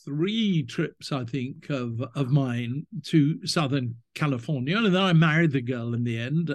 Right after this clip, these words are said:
And, um, that was all very, very pleasant. But, um, you know, there was a, a sense always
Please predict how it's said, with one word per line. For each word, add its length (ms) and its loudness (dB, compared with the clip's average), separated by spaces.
And, 440 -2
um, 380 -4
that 240 2
was 280 4
all 220 2
very, 520 0
very 280 2
pleasant. 540 -2
But, 220 -2
um, 360 4
you 160 8
know, 160 6
there 160 2
was 340 2
a, 260 0
a 100 -4
sense 600 2
always 680 4